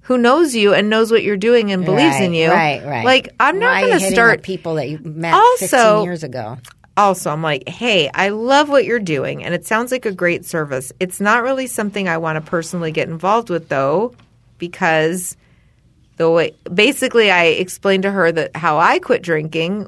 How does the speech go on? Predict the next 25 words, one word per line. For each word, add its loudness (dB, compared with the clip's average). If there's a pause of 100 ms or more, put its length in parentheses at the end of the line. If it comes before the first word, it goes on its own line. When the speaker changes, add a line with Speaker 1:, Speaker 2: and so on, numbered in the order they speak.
Speaker 1:
was, 0 (240)
like, 0 (460)
a -2
certain -2
way, 4
that 0
I'm 0
not 2
about, 0
like, -2 (840)
it's 0
a -2
Speaker 2:
Right. 0
Speaker 1:
very 4
personal 0
thing. 0
I 0
go, -2
"I 2
don't -2
wanna -2
be -6
seen -6
as -6
promoting 0